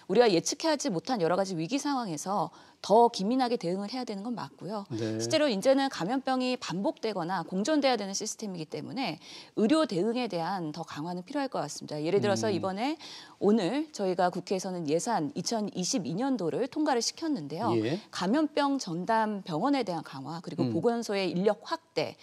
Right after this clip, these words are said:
Speaker 2: 음.
Speaker 1: 그리고 감염병 전문 인력에 대한 교육 양성, 이런 것들에 대해서 충분히 장기적인 대안을 마련하고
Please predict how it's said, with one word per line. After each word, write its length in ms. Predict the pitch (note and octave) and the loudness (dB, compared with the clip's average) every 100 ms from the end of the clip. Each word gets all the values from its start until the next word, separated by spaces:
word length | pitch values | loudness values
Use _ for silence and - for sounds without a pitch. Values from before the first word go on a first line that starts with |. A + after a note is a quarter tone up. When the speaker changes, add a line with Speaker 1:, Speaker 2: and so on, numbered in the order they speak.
| - | -8
Speaker 2:
음. 160 | A#2 G2 | -6 -2
Speaker 1:
그리고 300 | G3 E3 G2+ | 2 4 2
감염병 840 | - D3+ F3+ C#4 C#4 - C4+ C#4 | 0 -6 -2 0 0 2 0 2
전문 560 | E3+ E3+ A#3+ B3+ A#3+ - | -2 -2 0 0 -2 -6
인력에 440 | - F#3 B3 C#4 A3 | -2 0 2 2 0
대한 220 | F#3 F#3 | -4 -6
교육 380 | - G3 A3 - | -4 -4 -2 -2
양성, 480 | D3+ E3+ G3 C#3 - - - | -2 -2 -4 -6 -8 -18 -8
이런 220 | - B3+ D4 | 4 6 6
것들에 240 | C4+ G#3+ | 4 0
대해서 180 | F#3 G#3+ | -2 -6
충분히 600 | - G4 G4 D4 F#3 A3 | -8 -6 -4 -4 -4 -8
장기적인 600 | - D#3+ G3 G3 F3+ F3 | -6 -6 -4 -4 -4 -6
대안을 360 | D#3 D#3 G3+ | -6 -8 -6
마련하고 760 | A#3 D#3+ D#3+ G3+ D#4 - C4+ E3 | -8 -8 -8 -8 -10 -6 -6 -4